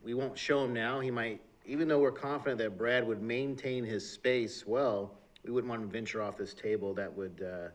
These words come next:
that wouldn't help our show and our, our focus on, on batteries. But what's neat with Elon Musk is to take a creative and innovative approach to a really seminal, established, old school industry like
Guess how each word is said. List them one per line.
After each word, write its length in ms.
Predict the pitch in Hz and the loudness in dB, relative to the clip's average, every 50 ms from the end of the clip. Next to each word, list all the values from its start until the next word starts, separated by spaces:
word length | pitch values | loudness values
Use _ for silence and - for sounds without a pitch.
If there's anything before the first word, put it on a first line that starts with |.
| - - _ _ - | -16 -20 _ _ -6
that 100 | - 117 | -2 -2
wouldn't 200 | 117 101 95 107 | -2 -2 -2 -6
help 180 | 110 101 - | -6 -6 -4
our 120 | 92 87 - | -6 -6 -6
show 520 | - - 110 101 98 90 87 90 92 92 | -8 -6 -4 -4 -4 -4 -4 -4 -6 -6
and 80 | 90 90 82 | -8 -8 -10
our, 100 | 85 85 - - - | -10 -10 -10 -8 -10
our 100 | 92 87 - - | -10 -10 -12 -10
focus 340 | - 113 101 95 - 90 - | -6 -6 -6 -6 -6 -12 -12
on, 280 | 92 90 87 85 80 80 - - _ - _ _ - | -10 -10 -10 -12 -14 -16 -18 -20 _ -20 _ _ -16
on 120 | 90 90 85 | -12 -12 -10
batteries. 500 | 82 90 95 98 92 90 85 82 80 - - - - - - - - - - _ _ - | -8 -8 -6 -6 -4 -4 -6 -6 -8 -10 -16 -20 -20 -20 -20 -20 -20 -20 -20 _ _ 0
But 180 | 123 117 - | 0 0 4
what's 300 | 135 135 127 - - - | 2 2 2 0 -6 2
neat 120 | 160 180 185 | 4 6 6
with 160 | 170 139 - | 6 4 6
Elon 380 | 156 165 165 156 139 120 113 120 | 4 4 4 4 2 0 0 0
Musk 360 | 143 143 123 123 - - - | 0 0 0 -2 -4 -2 -4
is 120 | 123 113 | -2 -2
to 100 | 117 117 | -2 -4
take 260 | - - 147 156 151 | -2 2 2 2 4
a 120 | 139 120 101 | 4 0 0
creative 840 | - - - 131 123 127 139 147 151 147 143 143 143 139 131 - - - - - - - _ - | 0 -6 -2 2 4 6 8 8 8 8 8 8 6 6 4 0 -10 -16 -20 -20 -20 -20 _ -10
and 80 | 110 117 | -8 -4
innovative 500 | 117 143 156 156 139 147 147 143 143 120 | 0 2 2 6 8 8 8 8 6 4
approach 600 | 113 98 - - 131 127 123 117 - - - - | 4 0 2 2 4 4 4 2 -2 -8 -8 -4
to 180 | 127 117 113 | -2 0 0
a 560 | 110 107 107 104 101 101 98 95 95 92 87 82 - - _ _ - | 2 0 0 0 0 -2 -2 -2 -4 -6 -8 -10 -12 -16 _ _ -10
really 280 | - 107 143 156 131 | -4 2 4 4 4
seminal, 840 | - - - - 127 135 143 139 139 135 131 123 117 110 107 95 73 | 4 0 -6 -6 -4 -2 -2 0 2 2 2 2 0 -2 -4 -4 -6
established, 1040 | - 98 - - - - - 117 120 127 131 123 123 123 117 104 - - - - - - - | -6 -8 -8 -10 -12 -8 -6 -2 0 0 0 2 2 2 0 0 -2 -8 -10 -12 -14 -10 -6
old 300 | 117 131 139 143 127 - | -4 -2 -2 -2 -4 -6
school 320 | - - - 135 117 107 | -12 -8 -4 -2 -2 -2
industry 480 | 107 123 147 - - - 107 98 95 95 | -2 -4 -4 -6 -6 -6 -4 -4 -2 -2
like 400 | 95 95 95 95 92 - - | -4 -4 -4 -6 -6 -10 -14